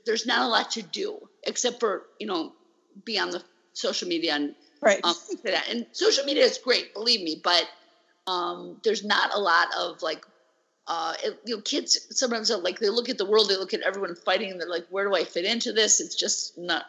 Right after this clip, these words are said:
Speaker 1: not worth it." And there's a lot of, like, teen anxiety and depression. And, I mean, I'm sure you've seen the numbers.
Speaker 2: Yeah.
Speaker 1: It's,
Speaker 2: Yeah.
Speaker 1: it's frightening. So essentially, when, and as soon as I was able to pretty much walk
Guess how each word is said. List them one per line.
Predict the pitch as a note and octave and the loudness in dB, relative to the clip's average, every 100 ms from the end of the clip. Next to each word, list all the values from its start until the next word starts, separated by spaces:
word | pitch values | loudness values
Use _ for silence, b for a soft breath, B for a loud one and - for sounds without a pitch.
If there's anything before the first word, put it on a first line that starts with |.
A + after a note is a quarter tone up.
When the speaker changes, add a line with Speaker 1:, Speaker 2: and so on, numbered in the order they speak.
| E3+ | -2
Speaker 1:
not | E3+ D#3 - | 0 0 0
worth | F#3 - | -2 0
it." | G#3+ - B B B B B - | -2 -4 B B B B B -6
And | A#3 | 0
there's | C4+ C4 | 2 2
a | |
lot | B3 A3 A3+ E4+ | 0 2 2 4
of, | A#3+ G#3+ | 2 2
like, | G#3 - - | 0 -2 0
teen | - A#3+ C4 B3 | 0 2 -2 -2
anxiety | F3 F#3+ G#3 G#3 G#3 F#3+ G#3 | -4 -4 0 2 2 2 0
and | D#3+ | -4
depression. | D3+ - G#3+ - - A3 | -6 -4 -2 0 0 0
And, | D#3+ E3 B B | -4 -6 B B
I | G#3+ | -2
mean, | A#3 - | 0 -2
I'm | A#3+ | 0
sure | - G#4+ | 0 2
you've | C#4 | 2
seen | G#3 - B3 G#3 | 0 0 0 0
the | E3+ - _ _ _ - | -2 -2 _ _ _ -6
numbers. | A3 A#3+ B3+ - - - - - - | 2 2 2 -2 -6 -6 -4 -4 2
Speaker 2:
Yeah. | A#3 C#4+ | 4 4
Speaker 1:
It's, | - - G#3+ | 2 -2 -2
Speaker 2:
Yeah. | A3 F#3+ - | -2 -2 -6
Speaker 1:
it's | - G#3 | -6 -6
frightening. | F3+ E3 - - _ b b b b b b _ _ | -6 -8 -10 -16 _ b b b b b b _ _
So | - - - C4 - - - | -4 2 4 6 4 -2 -2
essentially, | C#4 - C4 - - A#3+ F#3+ G3 - _ _ _ _ _ _ _ - b b b _ _ _ | -2 0 0 0 0 0 -2 -4 -6 _ _ _ _ _ _ _ -12 b b b _ _ _
when, | G#3+ G3 G#3 - | -8 0 0 2
and | G#3+ | 0
as | A#3+ - | 2 0
soon | D4 C4 | 0 0
as | C#4 | 2
I | A#3 | 0
was | A#3 | 2
able | A#3 A3+ | 0 0
to | A#3+ A3 | -4 -6
pretty | - - A#3+ | -6 -6 -2
much | A3+ F3+ | -2 -2
walk | F#3+ G3+ D3+ | 4 4 4